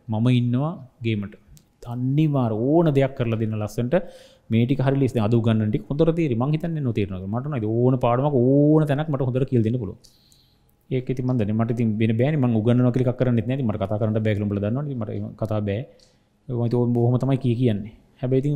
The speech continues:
වැඩිත් ගොඩ යනවා වගේ මට පේනවා. ඉතින් ගොඩ යනවනේ ඇත්තටම. ඒ නිසා එල්ලෙන්න එපා. පස්සේ කාලෙක මේක ම-, අත ඇරුණොත් හිතෙයි කරගත්ත මෝඩම වැඩේ කියලා. අ,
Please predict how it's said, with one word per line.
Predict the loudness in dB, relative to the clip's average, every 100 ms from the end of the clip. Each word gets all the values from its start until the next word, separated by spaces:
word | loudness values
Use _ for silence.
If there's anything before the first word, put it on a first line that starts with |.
| -2
වැඩිත් | 0 2 2 -2
ගොඩ | 2 4
යනවා | 4 4 2
වගේ | 2 2
මට | 2
පේනවා. | -2 -2 -4
ඉතින් | -4
ගොඩ | -2
යනවනේ | -2 -2 -4 -6
ඇත්තටම. | -8 -12 -14 _ _ _ _ _ -4
ඒ |
නිසා | 0 2
එල්ලෙන්න | 4 4 2
එපා. | 0 -2
පස්සේ | -4 -2 0
කාලෙක | 2 2 0 0
මේක | 2 2 0
ම-, | -2 -4 -4
අත | -4 4
ඇරුණොත් | 4 6 4 2 0 -12 -18 -18 _ _ _ _ _ -6
හිතෙයි | -2 0 -2
කරගත්ත | -4 -4 -4 -6 -8 -8 -6 -2
මෝඩම | 2 2 2 2 2
වැඩේ | 2 0 -2
කියලා. | -6 -10 -12 _ _ _ _ _ _ _ _
අ, | _